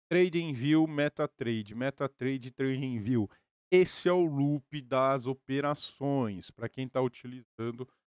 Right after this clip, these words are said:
aí essas estratégias que eu venho testando. Pra você que não tem computador, pra você que opera no celular, tem um notebook fraquinho,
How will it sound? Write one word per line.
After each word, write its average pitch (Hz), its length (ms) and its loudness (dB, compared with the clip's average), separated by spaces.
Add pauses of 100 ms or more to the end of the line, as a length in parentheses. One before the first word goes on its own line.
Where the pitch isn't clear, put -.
(220)
aí 117 420 -4
essas 127 440 -8
estratégias 127 680 -4
que - 80 -10
eu 131 60 -4
venho 131 160 -6
testando. 123 680 -6 (400)
Pra 147 80 4
você 170 360 0
que - 100 -14
não 165 160 -4
tem 165 160 -8
computador, 151 720 -6
pra 131 140 -10
você 143 180 -8
que - 220 -14
opera 143 260 -4
no 143 80 -8
celular, 143 540 -2
tem 147 120 -10
um 147 60 -6
notebook 135 600 -6
fraquinho, 143 540 -8